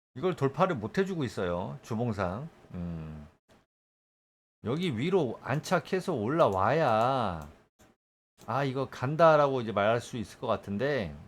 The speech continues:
음. 지금, 어, 여기도 휩소 때렸고, 어, 돌파하는 척해서 휩소 때리고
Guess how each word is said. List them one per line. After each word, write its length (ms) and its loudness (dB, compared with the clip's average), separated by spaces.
음. 500 -8
지금, 560 -2
어, 680 -4
여기도 420 0
휩소 360 -4
때렸고, 580 -4
어, 180 -8
돌파하는 520 2
척해서 380 -6
휩소 380 -8
때리고 500 -6